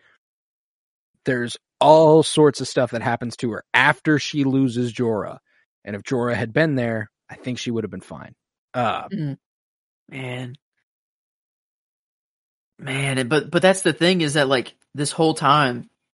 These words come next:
Speaker 2: he's still talking to Varys?
Speaker 1: No, he
Speaker 2: Like
Speaker 1: stopped doing that a while ago.
Speaker 2: He did? Is it known, like, for sure that he did?
Speaker 1: Yeah, yeah. I think,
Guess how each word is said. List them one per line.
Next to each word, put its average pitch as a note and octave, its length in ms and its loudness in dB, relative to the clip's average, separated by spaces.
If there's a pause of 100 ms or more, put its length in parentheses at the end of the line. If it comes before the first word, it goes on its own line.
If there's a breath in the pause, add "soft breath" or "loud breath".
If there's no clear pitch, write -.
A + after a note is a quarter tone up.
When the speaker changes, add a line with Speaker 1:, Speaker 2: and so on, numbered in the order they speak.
(120)
Speaker 2:
he's D#3+ 300 -4
still D#3+ 260 0
talking D3 360 4
to A#2+ 80 -2
Varys? A#2+ 540 -4 (1080)
Speaker 1:
No, D#3 400 2
he - 20 -8
Speaker 2:
Like D3 160 2
Speaker 1:
stopped D3+ 280 4
doing C3 180 0
that A2+ 100 -2
a G2+ 40 -2
while G2 240 -6
ago. F#2+ 220 -18 (380)
Speaker 2:
He C3+ 80 -4
did? C3+ 320 0 (460)
Is F3 140 2
it E3 120 2
known, A#3 500 4 (460)
like, D#3 160 0
for D3+ 160 0
sure F3+ 340 -2
that G3 140 0
he G3+ 80 -4
did? G3 300 2 (380)
Speaker 1:
Yeah, D3+ 400 4 (180)
yeah. C3+ 300 0 (180 loud breath)
I F#3 160 6
think, A#3+ 260 0